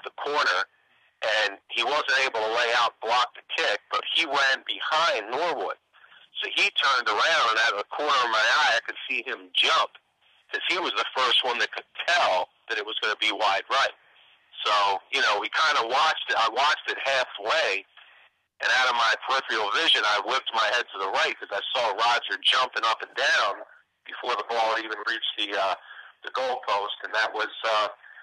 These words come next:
that was a great moment for us. Unfortunately, Scott Norwood, who's such a great kicker, it's a shame it had to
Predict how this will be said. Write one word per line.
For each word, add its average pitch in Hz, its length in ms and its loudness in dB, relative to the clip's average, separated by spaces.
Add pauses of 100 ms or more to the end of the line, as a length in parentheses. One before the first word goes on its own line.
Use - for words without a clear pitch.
(180)
that 120 140 0
was 120 200 -4
a - 140 -10
great 131 240 -4
moment 120 300 -4 (100)
for 113 60 -4
us. 120 300 0
Unfortunately, 123 680 -4 (180)
Scott 120 300 0
Norwood, 123 360 -2 (540)
who's 113 220 -12
such 123 180 -2
a - 140 -4
great 117 180 0 (120)
kicker, 123 160 -2 (180)
it's 104 120 -2
a - 220 0
shame 113 160 0
it 107 140 -2
had 110 180 0
to 104 160 -2